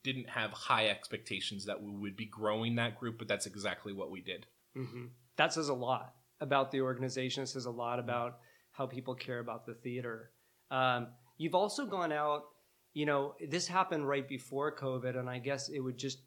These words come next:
Speaker 2: continue through covid, is, is you, you kind of broadened the donation base for the Libero.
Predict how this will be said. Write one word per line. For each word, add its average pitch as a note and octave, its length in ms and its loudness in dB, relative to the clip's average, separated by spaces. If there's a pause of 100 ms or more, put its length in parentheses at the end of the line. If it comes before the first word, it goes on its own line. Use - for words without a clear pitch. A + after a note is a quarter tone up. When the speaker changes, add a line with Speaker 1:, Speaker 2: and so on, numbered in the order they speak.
(120)
Speaker 2:
continue C#3+ 600 -2
through D#3+ 300 -4
covid, C3+ 340 -2
is, C3 160 -6
is C#3 200 -6
you, D#3 140 -10
you D3 140 -10
kind G#3 220 -2
of D3 140 0
broadened C3+ 720 2 (680)
the C3+ 380 -2
donation C#3+ 600 2
base A#2 540 -4
for C#3 140 -4
the B2+ 100 -2
Libero. B2+ 720 0